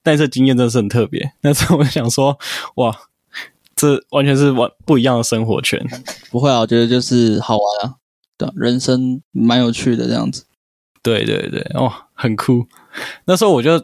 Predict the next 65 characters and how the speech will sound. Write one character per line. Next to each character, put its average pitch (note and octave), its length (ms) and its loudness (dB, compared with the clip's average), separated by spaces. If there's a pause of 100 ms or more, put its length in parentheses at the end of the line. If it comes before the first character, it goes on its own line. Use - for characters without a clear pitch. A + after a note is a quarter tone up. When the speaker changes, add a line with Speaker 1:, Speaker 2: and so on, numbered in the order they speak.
Speaker 1:
有 A#2 340 2
回 B2 180 0
去 C#3+ 200 0
的 B2 80 2
时 B2+ 100 -2
候， B2 60 4
我 A#2 80 2
就 B2+ 180 0
想 G2 240 -4
到 A2 220 0
说， G#2+ 440 -4 (300)
因 G3+ 80 2
为 - 20 6
我 F#3+ 60 4
那 F#3+ 140 2
时 E3 80 -2
候 F3+ 320 2
有 B2 200 0
一， A2+ 240 -4 (120)
呃， A2 280 0
回 C#3+ 140 -2
到 E3+ 100 2
台 B2 220 -4
中 A#2 240 -4
吧， G2 200 -4
然 A#2 120 -4
后 C#3 140 2
隔 A#2 580 0
一 C#3 80 0
个 C#3 140 0
礼 G#2+ 160 -4
拜 B2+ 180 -2
左 F2 260 -12
右， F#2+ 300 -4 (320)
我 C3+ 100 -4
下 D3 200 0
班 C#3 140 -2
的 B2 80 -4
时 A#2+ 120 -6
候 A#2+ 100 0
回 G#2 220 -2
家， F2+ 380 -4
然 G2 100 -2
后 A2 140 0
我 G#2+ 120 0
就 G2+ 720 -2
差 B2 100 0
不 A2+ 60 0
多 A#2 80 0
六 C3 140 2
点 F2+ 220 -4
多， F2 260 -2
比 - 60 -18
较 C#3+ 100 0
早 - 160 -4
下 G2 160 -4
班， - 160 -6 (300)
然 - 80 -8
后 F2 60 -4
我 F2 40 -6
就 G#2+ 80 -4
看 G#2+ 320 -6
我 G2+ 100 -8
家 A2 200 -2
的 - 20 -4